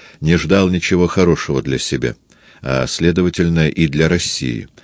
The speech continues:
и потому он не был приверженцем Петра. Таким образом, царевны, дочери Милославской, и представительница их, Софья,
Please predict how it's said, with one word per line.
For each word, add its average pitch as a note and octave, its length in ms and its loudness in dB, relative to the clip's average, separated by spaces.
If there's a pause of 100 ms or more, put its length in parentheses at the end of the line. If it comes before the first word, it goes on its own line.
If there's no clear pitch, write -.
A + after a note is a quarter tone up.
(320)
и D#2 100 0
потому G2 520 4
он A#2+ 340 2
не E2+ 200 4
был A2+ 200 2
приверженцем D#2 1000 0
Петра. E2 420 -6 (2500)
Таким F#3+ 320 4
образом, D3 600 4 (300)
царевны, A2 640 4
дочери F#2+ 480 2
Милославской, D#2 920 0 (880)
и F2 200 4
представительница G2 1120 2
их, C2 220 -4
Софья, A#2+ 680 2